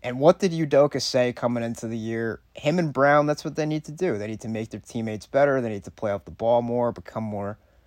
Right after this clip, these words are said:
playmakers, not so much your turn, my turn like last year. And that's what they've developed.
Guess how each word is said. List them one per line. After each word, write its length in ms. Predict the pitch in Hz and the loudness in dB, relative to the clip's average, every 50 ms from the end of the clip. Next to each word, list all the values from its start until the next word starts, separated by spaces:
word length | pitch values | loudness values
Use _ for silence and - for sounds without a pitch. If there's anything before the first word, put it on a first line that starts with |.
| _ _ _ _ _ _ _ _ _ _ | _ _ _ _ _ _ _ _ _ _
playmakers, 720 | - 147 143 143 135 139 135 131 - - 131 131 120 113 | 0 2 2 2 2 2 0 -2 -2 -2 -4 -4 -4 -4
not 220 | 117 113 110 - | -6 -6 -6 -6
so 140 | - 131 117 | -6 -6 -6
much 260 | 113 113 110 - - | -4 -6 -8 -8 -8
your 180 | 127 113 104 98 | -8 -8 -8 -8
turn, 300 | - - 123 110 101 107 | -10 -8 -8 -8 -6 -6
my 220 | 110 113 120 123 | -4 -4 -4 -4
turn 400 | 120 - - 120 120 117 117 113 | -4 -6 -6 -6 -4 -4 -4 -6
like 160 | 98 92 - | -8 -10 -10
last 420 | - 95 117 117 113 - - - - | -8 -6 -4 -4 -4 -4 -8 -10 -8
year. 240 | 117 117 117 113 - _ _ _ _ _ _ | -8 -6 -6 -8 -10 _ _ _ _ _ _
And 100 | - 139 | 0 2
that's 200 | 170 190 - - | 4 4 4 2
what 100 | 220 208 | -2 0
they've 220 | 214 214 208 196 | 0 -2 -2 -2
developed. 640 | 202 208 190 202 220 226 208 135 104 - - - | -6 -6 0 4 6 6 6 6 4 0 -8 -20